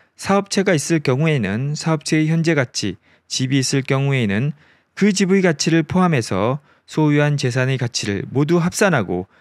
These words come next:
거기서 부채를 뺀 금액이 순자산이다.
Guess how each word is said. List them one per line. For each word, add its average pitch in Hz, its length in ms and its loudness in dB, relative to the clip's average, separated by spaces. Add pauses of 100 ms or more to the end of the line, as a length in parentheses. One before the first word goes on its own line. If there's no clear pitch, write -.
(400)
거기서 120 380 0
부채를 117 500 -2
뺀 127 280 0
금액이 117 600 -2
순자산이다. 131 880 -2